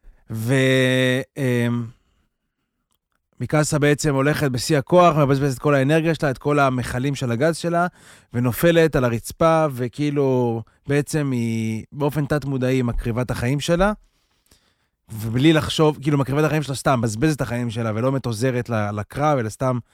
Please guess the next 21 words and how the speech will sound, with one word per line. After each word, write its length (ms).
שלחה 280
את 80
כולם 260
למות. 420
וברגע 840
הזה 140
אנחנו 220
פוגשים, 460
אה, 320
טיטן 440
ענק, 600
לפני 200
שהיא 180
מתה, 320
טיטן 340
ענק, 440
אה, 440
גובה 180
חמש 240
עשרה 200
מטר, 380